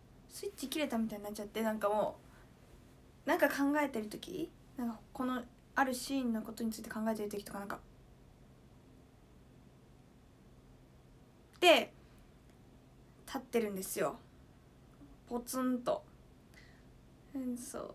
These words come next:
それめっちゃ笑われる。なんか、「大丈夫？」って。<laughs>「どっか行ってるよ」って。恵子さんがいつも気づいてくれるんだけど、私は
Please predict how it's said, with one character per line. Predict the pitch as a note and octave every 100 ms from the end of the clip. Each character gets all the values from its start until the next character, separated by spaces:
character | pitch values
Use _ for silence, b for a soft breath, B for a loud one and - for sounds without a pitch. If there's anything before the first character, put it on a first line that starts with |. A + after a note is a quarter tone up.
| -
そ | - C4
れ |
め | C4 B3
っ | A#3+
ち | C4
ゃ |
笑 | B3 B3 A#3+
わ | A#3+
れ | A#3+
る。 | A#3+ B3 - B B B B B B - - - - - B B B B B B -
な | A#3+
ん |
か、 | - - - - - - - - - - -
「大 | E4+
丈 | A4
夫？」 | A#4+ D#4+
っ | A#4 - -
て。 | - -
<laughs> | - - D4
「ど | C#4
っ |
か | A4+
行 | G#4
っ |
て | A#4
る | B4
よ」 | D5+
っ | - - - - B G4+ C#5 G#4+ B -
て。 | C#4+
恵 |
子 | B3
さ | A#3
ん | A3
が |
い | G#3+
つ | B3
も | A#3
気 | A3
づ | A3
い | A3
て |
く | -
れ | G#3
る | G3+
ん |
だ |
け | G3+
ど、 | -
私 | D4+ G4+
は | B4 B4 C#4+